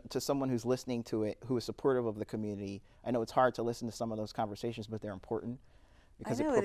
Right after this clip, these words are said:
Speaker 1: propels everything forward.
Speaker 2: And it's really hard when you hear people that say things like, "Well, that, why do we need to have those bathrooms?"
Speaker 1: Right,
Speaker 2: Or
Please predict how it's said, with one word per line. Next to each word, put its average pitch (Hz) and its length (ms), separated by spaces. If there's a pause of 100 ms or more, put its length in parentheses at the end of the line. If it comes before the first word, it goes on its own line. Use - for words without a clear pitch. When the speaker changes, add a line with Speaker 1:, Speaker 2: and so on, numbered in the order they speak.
Speaker 1:
propels 120 260
everything 107 380
forward. 98 400 (120)
Speaker 2:
And 240 120
it's 226 180
really 311 180
hard 247 300
when 214 100
you 202 100
hear 214 220
people 202 500 (420)
that 185 300 (520)
say 196 460
things 180 320
like, - 260 (920)
"Well, 185 120
that, 175 240 (540)
why 170 200
do 185 80
we 185 120
need 170 180
to 170 60
have 151 260
those 156 200
bathrooms?" 139 580
Speaker 1:
Right, 95 120
Speaker 2:
Or - 180